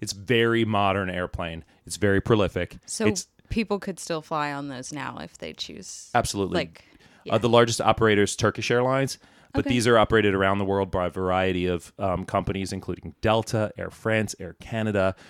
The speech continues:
Speaker 1: operated by American Airlines, and a whole lot of other
Speaker 2: A lot of people.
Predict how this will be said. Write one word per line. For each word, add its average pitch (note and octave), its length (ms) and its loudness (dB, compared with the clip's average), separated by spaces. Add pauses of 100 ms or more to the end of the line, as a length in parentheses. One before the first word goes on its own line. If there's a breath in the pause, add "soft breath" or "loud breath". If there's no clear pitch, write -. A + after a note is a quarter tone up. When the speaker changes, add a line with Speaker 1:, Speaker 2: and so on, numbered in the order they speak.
(240 loud breath)
Speaker 1:
operated F#2+ 360 -2
by F2 120 -4
American G2+ 480 0
Airlines, F#2 400 -2 (340 soft breath)
and A#2+ 140 2
a G2 40 2
whole A2+ 300 6
lot G2 160 6
of F#2 80 0
other F#2 160 2
Speaker 2:
A F#2 100 2
lot D3+ 220 -2
of B2 80 -16
people. - 260 -18